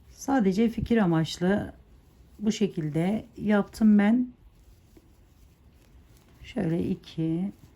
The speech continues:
üç, dört ve kenardan alıyorum beşinciyi. Şimdi bunu biraz gevşettim, bıraktım.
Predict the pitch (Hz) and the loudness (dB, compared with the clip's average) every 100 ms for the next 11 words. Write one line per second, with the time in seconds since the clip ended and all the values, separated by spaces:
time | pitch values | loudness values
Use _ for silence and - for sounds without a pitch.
0 | - - - - - - - - 196 196 | -20 -20 -20 -20 -20 -20 -20 -16 -4 -2
1 | 202 202 - - - - - - - - | -2 -4 -14 -12 -6 -4 -6 -8 -14 -20
2 | - _ _ _ _ _ _ _ _ - | -20 _ _ _ _ _ _ _ _ -20
3 | - - 185 175 190 - - - 185 196 | -12 -2 0 0 -2 -6 -6 -4 0 2
4 | 196 - - - - - _ - - - | 2 -2 -12 -20 -20 -20 _ -20 -20 -20
5 | - - - - - - 240 190 160 156 | -20 -20 -20 -20 -20 -10 -2 2 2 2
6 | 165 190 185 185 180 185 208 - 180 170 | 0 2 2 2 2 0 0 -4 -2 -2
7 | - 151 143 127 120 117 _ - - - | 0 -2 -2 -4 -10 -12 _ -20 -20 -20
8 | - - - 247 196 233 202 190 151 156 | -20 -16 -2 2 4 4 4 4 2 0
9 | - 196 185 156 156 151 - 220 196 180 | -2 0 0 -2 -4 -4 0 2 2 2
10 | 147 - - 247 | -2 -4 -4 -4